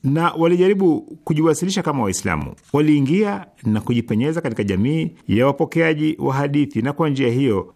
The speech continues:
walipata ufikiaji wa vitabu vya hadithi na kuwasilisha hadithi nyingi ambazo leo tunaziita Israiliyat. Yesu pia anatupa onyo, o, katika Injili na anasema, "E Yerusalemu, Yerusalemu, umuuaye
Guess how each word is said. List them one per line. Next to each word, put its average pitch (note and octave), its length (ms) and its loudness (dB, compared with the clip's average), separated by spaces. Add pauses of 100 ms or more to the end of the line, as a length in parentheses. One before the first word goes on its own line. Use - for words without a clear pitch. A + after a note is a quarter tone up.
walipata B2+ 720 -2
ufikiaji A#2+ 640 -2
wa A2 120 2
vitabu B2 400 -4
vya G#2 160 -2
hadithi G#2+ 460 -2
na C3+ 100 -2
kuwasilisha E3+ 520 -2
hadithi C#3 340 -4
nyingi C#3+ 320 0
ambazo A2+ 340 0
leo B2 260 0
tunaziita A#2 600 -2
Israiliyat. F#2+ 960 0 (300)
Yesu A3+ 240 2
pia B3+ 180 2
anatupa D#3 460 -2
onyo, A2 300 0 (140)
o, G2+ 300 -6 (140)
katika A2 360 -4
Injili F#2+ 580 0 (460)
na F#2 100 0
anasema, F#2 560 -2 (220)
"E F3+ 220 4
Yerusalemu, G#2 680 0 (280)
Yerusalemu, C#3 840 0
umuuaye B2 680 0